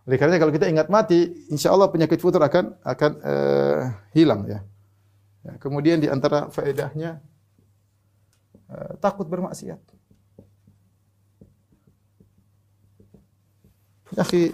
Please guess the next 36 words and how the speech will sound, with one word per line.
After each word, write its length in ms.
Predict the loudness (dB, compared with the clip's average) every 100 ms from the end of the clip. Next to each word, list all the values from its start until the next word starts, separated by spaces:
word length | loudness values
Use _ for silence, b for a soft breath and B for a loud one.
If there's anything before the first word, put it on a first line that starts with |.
| -4
kalau 240 | -2 -2
kita, 400 | -2 -4 -4 -6 -16 _
kita 280 | -6 -2 0
malas 240 | 0 0
ingat 160 | -2 -6
kematian, 400 | -4 -4 -4 -10 -14 _ _
kita 160 | -10 -10
malas. 480 | -8 -10 -12 -14 -12
Kalau 240 | -12 -10
kita 160 | -6 -6
ingat 240 | -6 -8
kematian, 240 | -10 -8
takut 160 | -4 -4 -4
bermaksiat. 400 | -6 -6 -6 -6 -14 _ _ _ b b b -20 -8
Betapa 320 | -2 0 2
banyak 120 | 2
orang 280 | 2 2 0
meninggal, 520 | -4 0 2 2 -2 -18 b _ _ _ _ _ _ -20
ya, 240 | -16 -16 -18 _ _
teman-teman 320 | -8 -6 -4
cerita, 320 | -6 -8 -8 -10
meninggal 320 | -8 -6 -8
sedang 240 | -8 -10
minum 140 | -12 -10
khamar, 240 | -8 -6
meninggal 240 | -6 -8 -4
sedang 320 | -2 -2 -2
berzina, 400 | -4 -6 -6 -8
meninggal 400 | -8 -8 -8 -10
sedang 320 | -8 -8 -8 _ _ _ _ _ _ _ -6
lihat 240 | -2 -2
yang 80 | -4
tidak 240 | -6 -6 -6
baik, 320 | -8 -8 -8
meninggal 400 | -6 -4 -4 -6
sedang 400 | -4 -2 -2